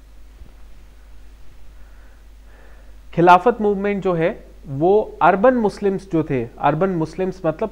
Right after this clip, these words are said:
थोड़े बहुत पढ़े लिखे इंटेलेक्चुअल लोग जो थे मुसलमानों में, उनको जो है वो नेशनल मूवमेंट के अंदर लेकर आया था। खिलाफत मूवमेंट जो है उसने ये काम किया था। Reason, because there was a predominant element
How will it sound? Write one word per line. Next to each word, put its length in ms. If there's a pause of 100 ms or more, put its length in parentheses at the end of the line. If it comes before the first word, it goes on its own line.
थोड़े 180
बहुत 320
पढ़े 200
लिखे 300
इंटेलेक्चुअल 500
लोग 280
जो 140
थे 160
मुसलमानों 680
में, 200 (600)
उनको 380
जो 160
है 160 (180)
वो 120
नेशनल 420
मूवमेंट 500
के 80
अंदर 420
लेकर 320
आया 220
था। 220 (260)
खिलाफत 460
मूवमेंट 480 (140)
जो 220
है 200
उसने 360
ये 240
काम 300
किया 200
था। 180 (680)
Reason, 400 (200)
because 280
there 180
was 160
a 40
predominant 840 (140)
element 340